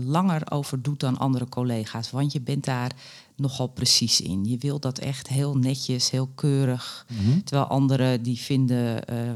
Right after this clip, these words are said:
Speaker 1: hè, als ze daar een zeven voor zouden krijgen als rapportcijfer, vinden zij al goed genoeg. En jij, eh, eh, wil altijd een negen hebben. Dan weet je zelf wel van binnen dat je iets zelf zou kunnen doen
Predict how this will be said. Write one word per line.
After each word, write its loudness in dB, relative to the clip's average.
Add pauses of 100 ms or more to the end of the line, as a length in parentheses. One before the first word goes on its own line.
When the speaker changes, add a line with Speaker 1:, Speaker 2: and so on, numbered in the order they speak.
(260)
Speaker 1:
hè, -4
als -2
ze -2
daar -2
een -2
zeven 4
voor -2
zouden 2
krijgen 0
als 0
rapportcijfer, -2
vinden 2
zij 2
al 2
goed -4
genoeg. 0 (320)
En -2
jij, 2
eh, -4
eh, -4 (580)
wil 4
altijd -2
een 2
negen 0
hebben. -8 (500)
Dan 2
weet 2
je 0
zelf 2
wel 0
van -2
binnen 2
dat -2
je 0 (320)
iets 2
zelf 2
zou 2
kunnen 0
doen 4